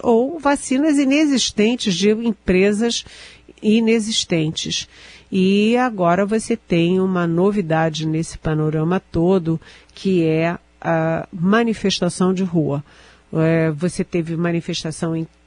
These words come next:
todas as capitais no sábado, umas menores, outras maiores, mas as fotos que a gente viu em São Paulo, no Rio e em Brasília são fotos que não deixam dúvida, né?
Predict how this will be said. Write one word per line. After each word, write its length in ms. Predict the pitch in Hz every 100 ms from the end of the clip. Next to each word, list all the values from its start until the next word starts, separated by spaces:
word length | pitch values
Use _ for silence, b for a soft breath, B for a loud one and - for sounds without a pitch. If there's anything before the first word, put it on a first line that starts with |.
| -
todas 760 | 262 294 302 302 302 254 214
as 160 | 202 -
capitais 760 | 180 - 170 - 160 156 156
no 120 | 160
sábado, 800 | 175 - 165 160 180 208 190 165
umas 420 | 165 175 165 151 170
menores, 720 | 143 143 170 196 196 170 160
outras 280 | 156 165
maiores, 600 | 160 180 190 165 180 202 - B B B
mas 220 | 254 233
as 160 | 208 -
fotos 640 | - 185 175 170 165 -
que 100 | -
a 60 | 160
gente 320 | 170 170 165
viu 340 | 147 160 151
em 260 | 175 202 240
São 240 | - 233
Paulo, 480 | 226 170 156 151 151
no 200 | 160 220
Rio 400 | 214 180 160 156
e 80 | 170
em 180 | 202 226
Brasília 880 | 190 165 147 143 214 233 185 151 151 B B B
são 440 | - - - 156 175
fotos 920 | - - 160 160 175 - 220 - - B B B _
que 140 | -
não 180 | 190 196
deixam 380 | 180 180 - 233
dúvida, 520 | 196 170 143 156 160
né? 360 | 156 175 170